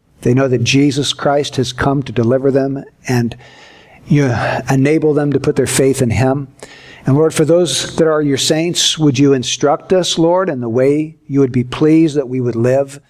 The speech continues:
in terms of not judging? Help us to know what that means.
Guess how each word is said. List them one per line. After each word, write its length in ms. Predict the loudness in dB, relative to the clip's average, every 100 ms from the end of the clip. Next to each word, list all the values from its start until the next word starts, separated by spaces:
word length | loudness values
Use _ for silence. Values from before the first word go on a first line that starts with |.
| _ _ _
in 80 | -2
terms 260 | 0 0 0
of 100 | 2
not 360 | 2 0 -2
judging? 600 | 0 0 2 0 0 -2 -8 _ _ -4
Help 260 | -2 0
us 120 | 0 0
to 120 | 0
know 120 | 0
what 120 | 0
that 180 | 0 0
means. 760 | 0 0 0 0 -2 -4 -8